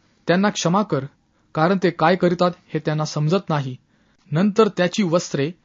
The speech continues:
आपसात वाटून घेण्यासाठी त्यांनी चिठ्ठ्या टाकल्या. लोक पाहत उभे होते.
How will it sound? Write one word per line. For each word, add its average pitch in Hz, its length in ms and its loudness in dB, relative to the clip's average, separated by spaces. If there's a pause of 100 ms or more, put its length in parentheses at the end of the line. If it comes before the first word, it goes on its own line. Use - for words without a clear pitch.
(280)
आपसात 165 380 0
वाटून 156 380 0
घेण्यासाठी 165 520 -2
त्यांनी 170 360 -2
चिठ्ठ्या 165 460 -2
टाकल्या. 139 420 -6 (800)
लोक 233 360 6
पाहत 165 180 4 (120)
उभे 175 160 2
होते. 135 280 0